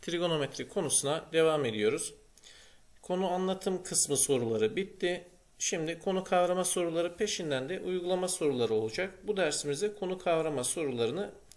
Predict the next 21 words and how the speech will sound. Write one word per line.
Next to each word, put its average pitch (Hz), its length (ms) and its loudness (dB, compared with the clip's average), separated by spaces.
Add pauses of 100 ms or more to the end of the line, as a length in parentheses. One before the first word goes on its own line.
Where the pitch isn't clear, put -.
halledeceğiz 117 600 0
inşallah. 113 420 -6 (600)
İlk 214 140 2
sorumuzla 131 580 2
başlıyoruz. 185 680 0 (300)
Sin 220 300 4
kare 120 400 -2 (100)
pi 185 280 -4
bölü 190 180 4
on 190 400 0
artı 185 520 -4
sin 196 320 0
kare 185 420 0
iki 202 320 -6
pi 135 300 -4
bölü 190 360 0
beş 156 220 4
soruluyor. 101 480 0 (440)
Buradaki 202 680 0 (240)
iki 185 280 0
açının 196 480 0